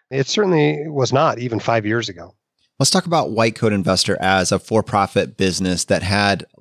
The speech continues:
Speaker 2: less than nine hundred dollars in revenue that first year. What kept you going? Because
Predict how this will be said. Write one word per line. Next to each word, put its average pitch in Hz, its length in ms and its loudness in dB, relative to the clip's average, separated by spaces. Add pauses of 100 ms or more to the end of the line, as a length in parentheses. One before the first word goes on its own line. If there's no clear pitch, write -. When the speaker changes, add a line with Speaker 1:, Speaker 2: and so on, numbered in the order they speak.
Speaker 2:
less 110 340 -4
than 110 300 -2
nine 104 180 0
hundred 101 240 0
dollars 95 420 0
in 98 220 -4
revenue 95 440 0
that 90 180 -2
first - 400 -4
year. 92 280 2 (300)
What 117 460 -2
kept - 340 -2
you 117 380 0 (100)
going? 107 420 2
Because 113 320 0